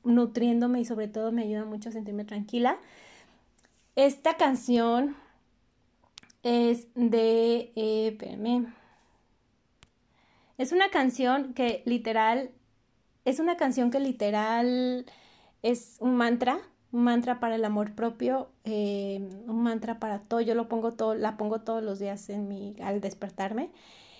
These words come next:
Y es muy bonita porque te hace recordarte lo que eres y lo que necesitas ser, ¿no?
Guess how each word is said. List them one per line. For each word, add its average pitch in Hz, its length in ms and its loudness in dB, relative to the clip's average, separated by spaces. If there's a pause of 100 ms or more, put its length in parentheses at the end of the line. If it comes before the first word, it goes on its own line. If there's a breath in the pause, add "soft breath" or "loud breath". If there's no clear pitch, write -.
(220 loud breath)
Y 254 120 0
es 262 100 0
muy 277 140 4
bonita 240 600 2
porque 220 280 -4
te 208 440 -2
hace 233 500 -2
recordarte 214 680 -4
lo 214 180 -4
que 208 240 -6
eres 208 360 -4
y 202 120 -8
lo 208 220 -8
que 208 300 -8
necesitas 202 680 -10
ser, 190 360 -12 (240)
¿no? 240 240 -8